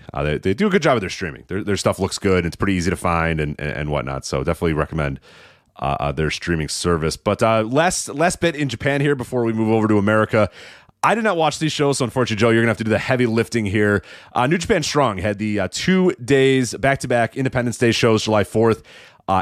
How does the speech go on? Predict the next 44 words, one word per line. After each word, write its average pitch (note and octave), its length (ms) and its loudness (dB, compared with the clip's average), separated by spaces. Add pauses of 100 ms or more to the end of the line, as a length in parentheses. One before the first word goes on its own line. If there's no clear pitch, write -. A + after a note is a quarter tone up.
and B2+ 400 2
July G#2 360 2
fifth. E3 360 0
The D3 80 0
July B2 220 2
fourth B2+ 260 0
main B2 140 0
event, A2 360 0
El D#3 140 2
Desperado B2 520 0
and G2+ 120 -2
Jun C3+ 220 2
Kasai, A2 640 2 (380)
uh, F#2 140 2
versus F#2+ 300 0
Homicide A#2 560 0
and F#2+ 120 -2
Jon G#2 220 0
Moxley G2 380 -2
in G2 80 0
a F#2 80 -2
Doomsday E3 640 2
no C#3 400 2
disqualification C3 800 -2
tag C3+ 260 0
team C#3 200 2
match. B2 300 2 (400)
Uh, A2+ 120 2
and A2+ 100 0
then A2+ 100 0
July A2 240 2
fifth, A2 220 0
they G#2 140 -2
came A2 200 -2
back F#2+ 220 2
with F#2 100 0
a F#2 60 0
final C#3+ 480 0
death C3+ 340 -2
match, G#2 300 -4
Moxley, G2 580 0 (440)
uh, F#2+ 180 2
versus G2 380 0
Desperado. G#2 840 2